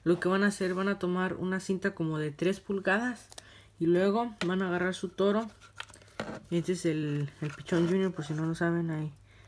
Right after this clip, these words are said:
lo calamos el otro día. Allá subí video. Y le van a poner la cinta hacia alrededor del cuerno, así, miren. Así, así.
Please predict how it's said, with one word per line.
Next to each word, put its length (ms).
lo 180
calamos 480
el 100
otro 220
día. 300
Allá 340
subí 260
video. 360
Y 260
le 200
van 180
a 100
poner 400
la 140
cinta 360
hacia 180
alrededor 420
del 160
cuerno, 320
así, 180
miren. 280
Así, 500
así. 1120